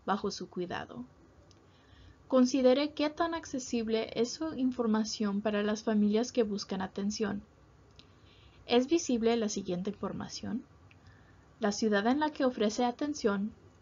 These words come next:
fotos del programa, tarifas, tipos de atención que ofrece.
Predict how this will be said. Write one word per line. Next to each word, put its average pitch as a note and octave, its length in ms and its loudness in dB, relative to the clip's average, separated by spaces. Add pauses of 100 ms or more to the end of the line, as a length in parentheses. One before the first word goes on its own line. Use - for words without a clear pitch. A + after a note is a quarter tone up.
(180)
fotos D4 340 0
del A3+ 200 4
programa, F#3+ 600 -2 (600)
tarifas, G#3 680 -2 (760)
tipos C#4+ 300 2
de C4+ 60 6
atención G#3+ 540 0
que G#3 160 -4
ofrece. A3 480 -2